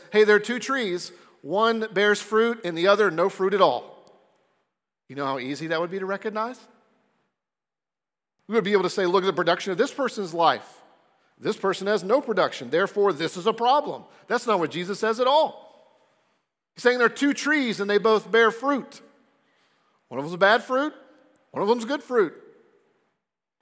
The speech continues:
Fast forward a little bit more. Look at verse twenty-one through twenty-three. Actually, before we get to that, think back through what you know of the Sermon on the Mount.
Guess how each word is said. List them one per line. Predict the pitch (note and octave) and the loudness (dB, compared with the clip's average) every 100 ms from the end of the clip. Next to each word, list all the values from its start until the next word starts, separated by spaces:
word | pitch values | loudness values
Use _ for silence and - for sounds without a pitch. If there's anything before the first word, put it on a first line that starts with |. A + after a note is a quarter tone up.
| _ _ | _ _
Fast | _ F#3 F#3 - | _ 0 0 0
forward | G3+ A3+ | 2 4
a | |
little | A3+ A#3 | 4 2
bit | A#3 A#3+ | 2 -2
more. | A#3+ C4 D#4 - - _ _ _ _ _ _ | 0 -2 -2 -10 -20 _ _ _ _ _ _
Look | E3+ B3 | -2 0
at | A3+ | 0
verse | G#3 | -2
twenty-one | - A3+ A#3 A3 A3+ | -4 -6 -4 -2 -2
through | A3 | -4
twenty-three. | - A3 G3 G#3 C#4 C4+ - _ _ _ _ _ | -8 -6 -4 -6 -8 -8 -14 _ _ _ _ _
Actually, | F#3 A3 G#3 | -6 -4 -4
before | F#3+ F3 C4 | -4 -6 -6
we | C4 | -6
get | G3+ G3 | -6 -8
to | F#3 | -6
that, | F3 E3 A2 _ _ - | -6 -6 -8 _ _ -14
think | - C#4 B3 | -8 -8 -4
back | B3 A#3+ | -4 -4
through | - A3+ G#3+ | -8 -10 -6
what | F#3 G3 | -4 -4
you | F#3 G3+ | -6 -6
know | G3+ C4 | -2 -2
of | C#4+ | -4
the | F3+ | -8
Sermon | - F3 D3 | -8 -6 -4
on | C3+ | -6
the | B2 | -6
Mount. | A#2+ G2 | -12 -14